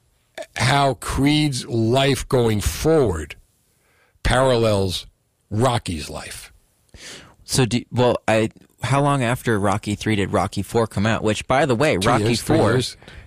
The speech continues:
Speaker 2: um, according to a list from Bleacher Report dot com, was the fifth highest grossing, uh, sports film at three hundred million dollars total worldwide.
Speaker 1: Because by that time, they had three Rockies.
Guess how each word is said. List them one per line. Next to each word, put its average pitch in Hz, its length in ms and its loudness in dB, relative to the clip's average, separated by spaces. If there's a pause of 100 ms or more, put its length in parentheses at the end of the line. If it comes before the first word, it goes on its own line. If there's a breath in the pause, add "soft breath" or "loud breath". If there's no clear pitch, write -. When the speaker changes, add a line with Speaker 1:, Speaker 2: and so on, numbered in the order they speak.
(140 loud breath)
Speaker 2:
um, 107 360 0 (300)
according 131 500 0
to 120 280 0
a 104 140 2
list 113 300 0
from 98 320 0
Bleacher 123 460 0
Report 135 420 0
dot 110 220 0
com, 92 320 0
was 98 160 -2
the 101 160 -2
fifth - 420 -2
highest 95 400 -2
grossing, 92 500 -2 (160)
uh, 98 300 0 (320 loud breath)
sports - 420 -2
film 95 340 0 (100)
at 95 160 -2
three 135 300 -2
hundred 107 300 0
million 101 360 0
dollars 78 320 -2
total 95 320 0
worldwide. 80 560 -2 (100)
Speaker 1:
Because 120 280 0
by 107 160 2
that 98 220 -2
time, 90 560 -4 (120)
they 98 100 -2
had 90 100 -4
three 98 220 0
Rockies. 107 580 -4